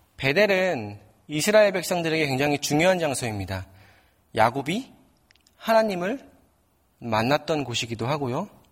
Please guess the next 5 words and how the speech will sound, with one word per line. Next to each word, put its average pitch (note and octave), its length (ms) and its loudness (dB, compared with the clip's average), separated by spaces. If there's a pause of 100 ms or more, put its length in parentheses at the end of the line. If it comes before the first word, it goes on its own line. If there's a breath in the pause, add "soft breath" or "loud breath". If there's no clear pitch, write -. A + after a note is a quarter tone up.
(500)
또한 F3+ 320 4 (840)
북이스라엘과 F#3 720 2
남유다로 C#3+ 800 0
나뉘고 F3 880 0
나서 G2+ 600 0